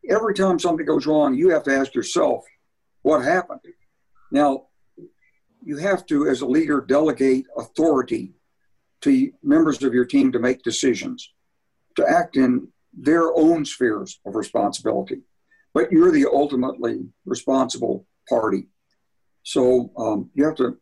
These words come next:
accept that responsibility. Then you need a strategy. You have to have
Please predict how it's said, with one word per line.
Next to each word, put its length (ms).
accept 320
that 180
responsibility. 760
Then 240
you 100
need 180
a 40
strategy. 680
You 180
have 220
to 80
have 340